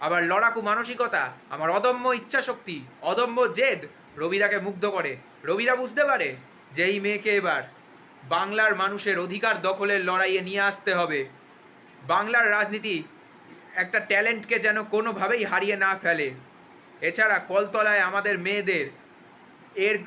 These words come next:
এর বাড়ির হাঁড়ির খবর, ওর বাড়ির হাঁড়ির খবর নিয়ে গঠনমূলক আলোচনা, তুলনামূলক বিশ্লেষণ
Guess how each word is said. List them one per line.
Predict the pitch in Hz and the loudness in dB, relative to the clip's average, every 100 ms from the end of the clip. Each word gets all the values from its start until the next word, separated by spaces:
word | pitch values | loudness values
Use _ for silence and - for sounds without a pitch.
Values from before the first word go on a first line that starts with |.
| 202 | -6
এর | 202 202 208 | 0 2 2
বাড়ির | 208 208 185 | 2 2 0
হাঁড়ির | 185 196 190 | 0 0 0
খবর, | 202 190 165 | -2 -2 -2
ওর | 202 208 | 0 0
বাড়ির | 208 208 185 | 0 2 2
হাঁড়ির | 185 202 | 0 0
খবর | 196 196 208 | -2 -2 -2
নিয়ে | 196 170 131 - - - | -4 -6 -8 -12 -20 -6
গঠনমূলক | 165 190 214 214 208 208 202 | 0 0 0 -4 -2 0 0
আলোচনা, | 190 202 202 208 175 131 - - - - | 0 0 0 0 0 0 -8 -20 -20 -12
তুলনামূলক | 196 214 220 220 220 220 | -2 2 2 0 0 0
বিশ্লেষণ | 170 208 214 247 233 202 | -2 -10 -2 0 2 0